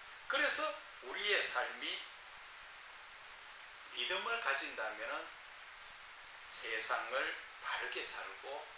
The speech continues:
인생을 바르게 즐길 수가 있다는 것을 여러분들은 아셔야 됩니다. 지금 현실적으로 보면 다운 삶을 못 살지요.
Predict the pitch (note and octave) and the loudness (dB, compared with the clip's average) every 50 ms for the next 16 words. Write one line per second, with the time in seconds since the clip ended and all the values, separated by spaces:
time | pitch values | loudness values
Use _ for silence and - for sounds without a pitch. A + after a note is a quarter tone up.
0 | - - - - - - A2+ A2 G#2+ A2 - - D3+ D3+ D3+ D#3+ E3+ E3 - - | -12 -12 -12 -12 -10 -8 -6 -6 -4 0 2 2 4 4 2 2 0 -2 -4 -6
1 | - - - - - - - - - - - - C3 C3+ D3 - - - - - | -8 -10 -12 -12 -10 -8 -8 -8 -6 -8 -8 -6 -4 -4 -4 -4 -4 -8 -10 -12
2 | - - - - - D#3+ D#3+ F3+ F#3 F3 E3+ - - - F3+ E3 D#3 - C#3+ - | -6 -4 -2 -2 -2 -4 -6 -6 -6 -6 -2 -2 -2 -2 -2 -2 -4 -4 -4 -6
3 | - D3 C3+ C3 B2+ B2 A#2+ A#2+ - D3 C#3+ C3+ - - - - - - - - | -6 -4 -4 -4 -6 -6 -4 -2 0 0 0 -2 -4 -6 -10 -12 -12 -10 -6 -2
4 | - D3+ D3+ E3+ F#3 F3+ G3 G#3 A3 - - F#3 F3 F3+ - - - G#3+ - - | -2 -2 -2 -2 -2 0 2 2 2 4 4 4 6 6 4 2 2 2 0 -2
5 | - - - - - - - - - - - - - - - - - - - - | -2 -6 -8 -8 -10 -10 -10 -10 -10 -10 -12 -12 -12 -12 -12 -12 -12 -12 -12 -12
6 | - - - - - - - - - - - - - - - - - - - - | -12 -12 -12 -12 -12 -12 -12 -12 -12 -12 -12 -12 -12 -12 -12 -12 -12 -12 -12 -12
7 | - - - - - - - - - - - - - - - - - D#4 D#4 E4 | -12 -12 -12 -12 -12 -12 -12 -12 -10 -10 -10 -10 2 6 6 8 8 8 6 4
8 | E4 D#4+ - - - - - - - - - - - - A3+ C#4+ C#4+ - D4+ F4 | 4 0 -4 -8 -12 -14 -14 -14 -14 -14 -14 -10 0 4 4 6 8 8 6 6
9 | F4+ - - - C#3 B2 A#2+ - B2 A#2 A2 A2+ B2 D3+ F3+ G3+ G#3 - - - | 4 2 2 2 4 2 2 2 -2 -4 -2 0 2 4 4 2 2 -2 -6 -12
10 | - - - - - - - - - - - - - - - - - - - - | -12 -14 -14 -14 -14 -14 -14 -14 -14 -14 -12 -12 -12 -14 -14 -14 -12 -2 8 10
11 | F3+ B3 D4 D#4+ E4 E4 E4+ E4 - - - - - - - - A3 A#3 A#3 A#3 | 12 12 12 10 6 2 0 2 6 8 8 10 10 8 6 4 4 4 4 2
12 | - - - - - - - C#4 C4+ - - - - | 2 0 0 2 2 4 2 2 2 0 -2 -4 -6